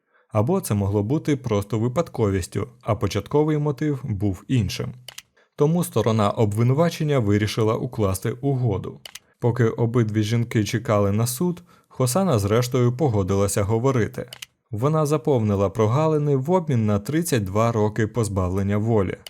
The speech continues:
Історія, яку вона розповіла, виглядала неймовірною. Хосана почала стосунки зі Стейсі, коли у неї з Хав'єром були важкі часи.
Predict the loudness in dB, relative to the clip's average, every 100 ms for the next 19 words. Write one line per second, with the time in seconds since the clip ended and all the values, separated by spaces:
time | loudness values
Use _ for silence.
0 | -20 _ -4 -4 2 4 4 4 2 0
1 | 0 0 0 0 -2 -2 0 0 0 0
2 | -2 -2 0 2 2 2 0 0 0 2
3 | 2 0 -2 -6 -10 -14 -20 _ _ -2
4 | 0 2 2 2 2 0 0 0 0 -2
5 | 0 0 0 0 0 -2 -2 -2 0 -2
6 | 0 0 0 0 0 2 4 2 0 -2
7 | 0 2 0 0 0 0 0 0 -2 -2
8 | -4 -2 -2 -2 -4